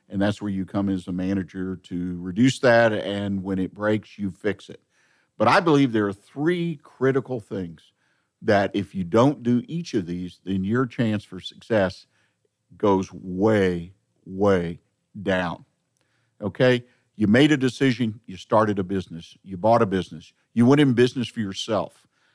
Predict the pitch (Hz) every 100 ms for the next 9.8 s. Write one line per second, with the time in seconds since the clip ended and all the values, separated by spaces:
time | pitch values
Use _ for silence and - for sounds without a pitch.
0 | _ _ _ - 113 113 107 113 107 107
1 | 107 98 95 85 - - 101 - 98 80
2 | 101 113 107 87 - 147 143 139 110 104
3 | - 90 90 92 92 101 92 - 104 95
4 | 98 _ _ _ 101 90 92 92 - _
5 | _ _ - 117 113 113 101 - _ _
6 | _ 92 87 90 110 110 107 101 - 107
7 | 101 98 92 95 120 117 117 104 107 104
8 | 95 95 90 90 90 92 110 98 98 104
9 | 104 101 101 98 87 - 104 -